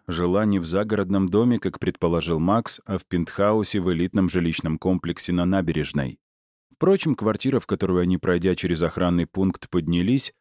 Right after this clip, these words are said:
площадью была как половина стадиона. Макс постарался сохранить невозмутимое выражение лица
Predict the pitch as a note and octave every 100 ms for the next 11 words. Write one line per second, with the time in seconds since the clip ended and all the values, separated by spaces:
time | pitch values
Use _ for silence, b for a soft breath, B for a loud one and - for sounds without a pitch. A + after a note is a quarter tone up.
0 | _ F2 F#2 C3 - B2 A2+ A#2+ A#2 A2+
1 | A2+ A2+ G2+ - F#2 F2 D#2 E2 E2 -
2 | D#2+ D#2+ D2+ C#2+ C2 - _ _ _ _
3 | _ - D3+ C#3+ - A2+ B2 B2 A#2 G2
4 | G2+ - G2+ G2+ - F#2+ F2 F2 F#2 F#2+
5 | F#2 F2 E2+ E2+ D#2+ F2 E2 D2+ D2 -
6 | A2 A#2+